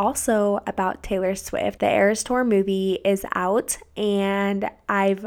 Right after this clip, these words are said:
watched it three times now, you guys. <laughs> I cannot even explain just the love I have for this movie. It's just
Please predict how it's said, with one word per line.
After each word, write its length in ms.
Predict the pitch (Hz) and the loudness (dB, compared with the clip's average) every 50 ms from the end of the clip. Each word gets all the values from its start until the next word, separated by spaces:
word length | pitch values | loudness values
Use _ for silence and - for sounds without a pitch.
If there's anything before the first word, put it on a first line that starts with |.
| - - | -12 -12
watched 420 | 214 202 202 196 208 - - - | -6 -2 0 0 0 0 -4 -4
it 300 | 320 320 330 - - - | -2 -2 -2 -4 -8 -10
three 200 | - - 196 196 | -6 -4 -4 -4
times 440 | 196 - - 180 - 190 196 196 - | -4 -6 -8 -8 -8 -8 -10 -8 -8
now, 120 | - - | -6 -6
you 160 | - - - 220 | -6 -6 -6 -4
guys. 500 | 240 - - - 233 226 - - - - - - - - | -2 0 0 0 -2 -4 -6 -8 -10 -12 -16 -20 -20 -20
<laughs> 260 | - - - - - | -20 -20 -20 -8 -4
I 100 | 240 254 | -2 -2
cannot 380 | 247 - 269 247 226 214 214 214 | -2 0 -2 0 0 0 0 0
even 260 | 247 262 320 330 359 | 0 0 0 0 0
explain 680 | 381 370 - - - - 196 185 180 180 185 185 190 190 - - - - - - - - | 0 -2 -4 -8 -8 -4 -2 -2 0 0 0 -2 -4 -6 -12 -18 -20 -20 -20 -20 -20 -8
just 240 | - - 196 190 - | -2 -2 -2 -2 0
the 80 | - 202 | 0 0
love 220 | 196 185 180 180 | 2 2 2 2
I 140 | 185 185 196 | 2 2 0
have 460 | 180 190 180 175 170 180 180 180 - - | 0 0 0 0 0 0 -2 -4 -6 -12
for 240 | - - - 196 185 | -12 -4 0 0 2
this 240 | 185 190 185 - - | 2 0 -2 -2 -2
movie. 400 | 190 180 175 196 208 226 247 240 | -2 -2 -2 -2 -2 -2 -2 -2
It's 160 | 202 202 - | -2 -2 -2
just 300 | 220 220 208 - - - | -2 -2 -2 -4 -6 -8